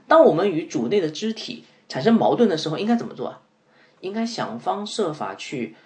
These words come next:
和解，啊，不是逃避或隔绝。你们还记得马太福音第十八章关于这个惩戒的步骤吗？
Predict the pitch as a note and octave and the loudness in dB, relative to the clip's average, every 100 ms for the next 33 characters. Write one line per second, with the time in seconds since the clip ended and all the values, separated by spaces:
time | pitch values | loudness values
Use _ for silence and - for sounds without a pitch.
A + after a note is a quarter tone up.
0 | _ _ _ _ - A#3 B2+ F#3 - - | _ _ _ _ -12 -6 -4 -4 -6 -12
1 | - - _ _ _ _ - B2 F3 G#3+ | -18 -20 _ _ _ _ -16 -6 -4 -2
2 | G#3+ - - A#2+ D3+ - B2 - F#2+ A#2 | -4 -8 -8 -8 -10 -10 -12 -10 -10 -10
3 | - D3 - _ _ - - - - - | -12 -16 -20 _ _ -20 -20 -20 -18 -2
4 | D#3 F#3 F#3 G3 E3 A#2+ F3 D#3+ C#3+ C#3 | 2 2 0 0 2 0 0 -4 -2 -4
5 | D3 C#3+ - B2 C#3+ C#3+ D3 D3 C#3+ C3+ | -2 -4 -2 0 2 2 0 0 -2 -2
6 | C3 B2+ B2+ - G#2+ G#2+ A2+ F3+ C3+ - | -4 -4 -6 -6 -6 -6 4 6 6 2
7 | B2 A2+ F#2+ - - | -2 -2 -2 -6 -12